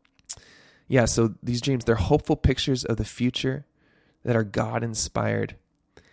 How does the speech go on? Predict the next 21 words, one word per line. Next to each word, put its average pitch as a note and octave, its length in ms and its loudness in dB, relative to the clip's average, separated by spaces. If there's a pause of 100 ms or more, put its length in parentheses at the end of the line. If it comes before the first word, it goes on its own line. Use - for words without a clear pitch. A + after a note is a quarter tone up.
(220)
And C#3 120 2
I D#3 60 2
just G3 160 -4
wanna D4 120 -6
say, C#3 200 0
you B2 140 -4
know, C3 100 0
sometimes C3+ 840 -4 (120)
these C#3 220 -4
dreams C#3 340 -4
will B2+ 100 0
be A2+ 300 -2 (460)
too G3+ 180 0
big C#3+ 360 2
for - 220 -6
you B2+ 160 2
to A#2+ 80 4
accomplish B2+ 560 -2
on A2 120 -4
your G#2+ 180 -4
own. G#2 240 -4